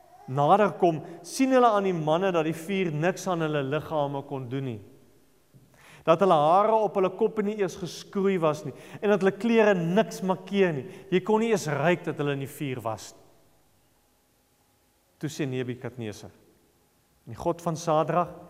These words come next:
Mesach en Abednego kom u eer toe. Hy wat sy engele, engele gestuur het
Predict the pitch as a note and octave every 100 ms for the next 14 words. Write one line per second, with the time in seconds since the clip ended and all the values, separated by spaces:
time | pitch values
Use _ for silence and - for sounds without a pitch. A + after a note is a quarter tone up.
0 | - - - C#3 E3 E3 E3+ E3 D3+ D3
1 | C#3 D3 E3 D3+ D3 C#3+ E3 D#3+ D3 -
2 | A#2 F#2+ - - _ _ _ _ _ _
3 | _ C#3 E3+ F#3+ F#3+ F#3+ F#3 F3+ F3+ F#3
4 | - - G3 G3 F#3 - - - F#3+ F3+
5 | B2+